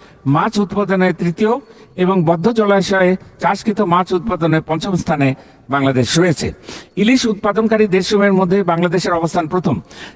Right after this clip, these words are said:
জেলেদের সুরক্ষায় তাদের কর্মহীন সময়ে খাদ্য সহায়তা দেওয়া হচ্ছে। দেশের ক্রমবর্ধমান প্রাণী-, প্রাণীজ আমিষের চাহিদা পূরণের ক্ষেত্রে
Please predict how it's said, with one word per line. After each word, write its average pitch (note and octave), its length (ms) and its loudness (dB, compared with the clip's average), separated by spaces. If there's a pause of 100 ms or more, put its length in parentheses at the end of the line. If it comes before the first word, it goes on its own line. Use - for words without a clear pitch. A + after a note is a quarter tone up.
জেলেদের G3 360 2
সুরক্ষায় G#3 520 0
তাদের F3+ 300 -2 (140)
কর্মহীন G#3 420 2
সময়ে F#3 400 0 (280)
খাদ্য E3 240 -2
সহায়তা E3+ 520 0 (260)
দেওয়া D3+ 160 0
হচ্ছে। D3 360 -2 (1040)
দেশের A3 360 2
ক্রমবর্ধমান A#3 760 2
প্রাণী-, G3 320 0
প্রাণীজ G#3 440 0
আমিষের G#3 480 0
চাহিদা F#3+ 320 -2
পূরণের G3 320 2
ক্ষেত্রে G3 400 -6